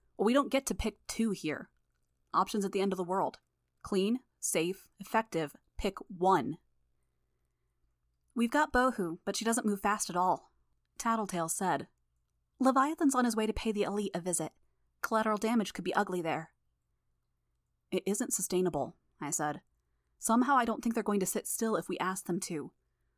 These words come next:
What happens if we run out of enemies to attack? If we need to put Leviathan to work and there aren't any targets that don't involve even more collateral damage, then we'll see when he attacks the Elite?" "People are gonna fall in line damn fast,"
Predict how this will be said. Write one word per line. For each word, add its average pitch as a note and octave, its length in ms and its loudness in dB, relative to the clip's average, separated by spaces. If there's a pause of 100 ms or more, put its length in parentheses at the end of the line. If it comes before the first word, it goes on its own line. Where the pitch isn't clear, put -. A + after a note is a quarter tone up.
(140)
What G#3 180 -2
happens C#4 340 0
if C#4 80 -2
we A#3 60 -2
run G#3+ 180 2
out G#3+ 100 2
of F#3+ 140 -2
enemies F#3+ 320 2
to - 80 -6
attack? - 480 -6 (420)
If F3+ 200 -4
we G3+ 80 4
need G3 100 4
to A3+ 80 2
put - 160 -2
Leviathan F#3 460 2
to E3 60 -2
work E3 300 -2
and F#3 100 2
there F3+ 160 0
aren't F#3+ 220 -2
any F#3+ 140 2
targets F#3 440 -4
that - 160 -4
don't F3+ 200 0
involve E3+ 380 2
even F3+ 260 0
more E3 280 2
collateral F#3 440 -2
damage, F#3 500 -2
then F#3 160 -2
we'll F3 80 0
see F#3+ 240 -2
when F3+ 120 0
he F3+ 100 -2
attacks - 400 -6
the F3+ 100 -4
Elite?" D#3+ 460 -4 (1600)
"People A#3+ 220 -2
are B3 60 -2
gonna A#3 160 0
fall A3 180 4
in G#3+ 120 0
line G#3 280 4
damn F#3+ 300 0
fast," G3 540 -2